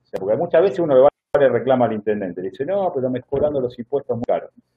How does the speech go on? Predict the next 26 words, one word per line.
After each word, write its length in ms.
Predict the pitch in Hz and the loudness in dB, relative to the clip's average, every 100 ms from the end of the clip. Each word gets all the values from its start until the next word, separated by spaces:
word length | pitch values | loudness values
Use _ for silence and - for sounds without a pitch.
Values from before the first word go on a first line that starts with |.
| _ _ _ | _ _ _
Y 440 | 113 113 113 113 | -8 -6 -4 -6
cuando 300 | - 131 143 - _ - | -2 -2 0 -4 _ 0
vos 440 | 226 269 254 196 | 2 4 6 4
evaluás 480 | 165 156 151 123 - - | 4 2 4 2 2 0
cuánto 320 | 165 175 175 | 0 2 -2
es 120 | 151 | -2
el 120 | 147 | -4
costo 340 | - 165 165 143 | 0 0 0 -2
de 120 | 127 - | -2 -2
potabilizar 640 | 120 117 117 120 120 135 | 0 2 0 -2 -2 -2
el 120 | 131 123 | 2 2
agua, 300 | 92 87 - | 2 0 -8
el 60 | - | -8
costo 280 | 143 - 139 | -6 -4 -2
de 60 | 123 | 0
bombear, 460 | 120 120 131 127 | 0 0 2 2
de, 200 | 110 101 | 2 0
de 220 | 95 98 95 | -4 -8 -8
tener 260 | - 110 | -8 -6
una 240 | 127 120 110 | -2 -2 -2
planta 380 | 123 131 123 110 | -2 2 2 4
de 100 | 104 | 4
bombeo 440 | 104 104 107 120 | 0 -2 0 2
de 120 | 110 | 2
cloacal 440 | - 101 - 123 123 | 0 -4 0 -2 -2
funcionando 640 | 110 - 107 107 87 82 | -12 -8 -4 -4 -6 -12